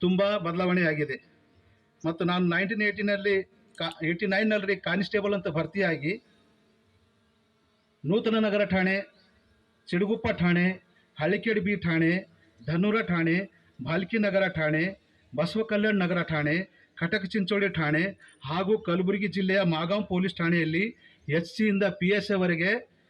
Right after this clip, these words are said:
ಮುಂಬಡ್ತಿ ಹೊಂದಿ ಕರ್ತವ್ಯವನ್ನು ನಿರ್ವಹಿಸಿರುತ್ತೇನೆ.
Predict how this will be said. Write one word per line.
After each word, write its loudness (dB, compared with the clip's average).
ಮುಂಬಡ್ತಿ 2
ಹೊಂದಿ 4
ಕರ್ತವ್ಯವನ್ನು 2
ನಿರ್ವಹಿಸಿರುತ್ತೇನೆ. 0